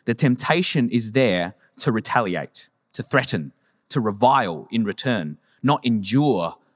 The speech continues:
the unjust suffering. It can make us feel powerless, degraded,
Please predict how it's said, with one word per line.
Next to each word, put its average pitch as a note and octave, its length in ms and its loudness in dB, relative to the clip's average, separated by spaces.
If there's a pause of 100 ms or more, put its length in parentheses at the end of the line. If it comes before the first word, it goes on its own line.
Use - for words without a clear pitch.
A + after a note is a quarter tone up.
(160)
the A2+ 100 0
unjust F#2+ 560 -4
suffering. E2+ 480 -6 (840)
It - 80 -12
can A#2+ 180 0
make C3 220 0
us A2+ 180 -2
feel A#2+ 300 0
powerless, G#2+ 880 0 (460)
degraded, A2+ 600 0